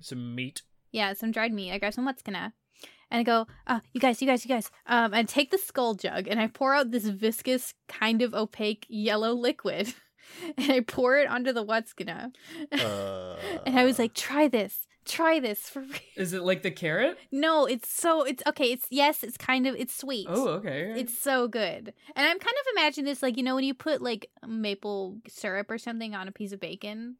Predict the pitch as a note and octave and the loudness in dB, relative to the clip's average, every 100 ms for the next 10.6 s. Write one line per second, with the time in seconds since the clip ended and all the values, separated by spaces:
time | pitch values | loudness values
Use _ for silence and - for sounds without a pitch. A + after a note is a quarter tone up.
0 | - G#3+ G3 G3 A3 D3 D3 B2+ A2+ - | -12 -10 -6 -6 0 2 4 2 -4 -10
1 | - - G#3 G3 F#3+ F#3+ F3 E3+ F3 F3 | -8 -4 -2 -2 -4 -6 -8 -4 -2 0
2 | F3+ F3 F3 E3 D#3 D3+ D3+ - - F#3 | 0 0 0 0 -2 -2 -4 -6 0 2
3 | F3+ E3 E3 D3 C#3 B3 A3 G#3 G#3 G3+ | 2 0 0 0 0 0 0 0 0 0
4 | F#3 G#3+ A#3 B3 A#3 C4 - C4 A#3 G#3+ | 2 2 2 0 2 0 2 0 0 -2
5 | G#3+ F#3+ F#3 F#3+ A#3+ F#3+ E3+ E3 D#3 A3 | -2 2 0 0 -4 -4 -4 -2 -2 0
6 | G#3+ F#3+ F3 E3 D3+ D3+ C#4 A3+ - C#4+ | 0 0 -2 -2 -2 0 0 0 -2 -2
7 | C4+ A3 B3+ B3 F#3+ - - E3+ D#3 D3 | -2 0 0 0 -2 -6 -2 0 0 -2
8 | C3+ E3 E3 D#3 E3+ D#3+ D#3 A#2+ D#3 D3 | 0 2 2 0 0 0 0 -2 -4 -4
9 | C3+ D3+ D3+ - D3+ D3 D3+ F3 - - | -6 -10 -10 0 2 6 6 4 0 -2
10 | B2+ A#2 - G#2 F2+ | 0 0 -2 -10 -12